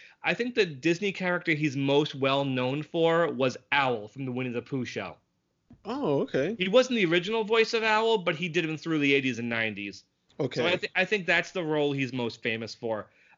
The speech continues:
Speaker 1: Um, but yeah, he's doing this pig who's telling Darkwing they had to change his character 'cause they felt he was too larger than life.
Speaker 2: Mm-hmm.
Speaker 1: And, um,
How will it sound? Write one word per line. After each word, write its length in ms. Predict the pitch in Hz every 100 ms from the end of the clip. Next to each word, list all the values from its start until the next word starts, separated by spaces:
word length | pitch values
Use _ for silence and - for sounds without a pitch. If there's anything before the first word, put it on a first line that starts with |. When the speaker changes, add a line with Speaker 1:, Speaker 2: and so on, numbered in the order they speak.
| -
Speaker 1:
Um, 400 | 127 123 120 110 _ _ _ _ _
but 100 | 175
yeah, 180 | 190 214
he's 220 | 185 202
doing 240 | 160 208 196
this 160 | 185
pig 560 | - - 180 151 110 104 _ _ _ _ _
who's 180 | 151 147
telling 340 | - 156 143
Darkwing 480 | 143 151 147 147 139
they 60 | 135
had 120 | 143
to 80 | 131
change 320 | - 139 135
his 120 | 120
character 480 | - 147 139 131 127
'cause 180 | - 113
they 120 | 131
felt 340 | - 160 143
he 80 | 151
was 160 | 143 139
too 240 | - 190
larger 320 | 170 147 143
than 180 | 131 123
life. 400 | 120 110 76 - _ _ -
Speaker 2:
Mm-hmm. 360 | 139 127 123 - _ _ _ -
Speaker 1:
And, 320 | 127 131 131 123
um, 420 | 120 117 113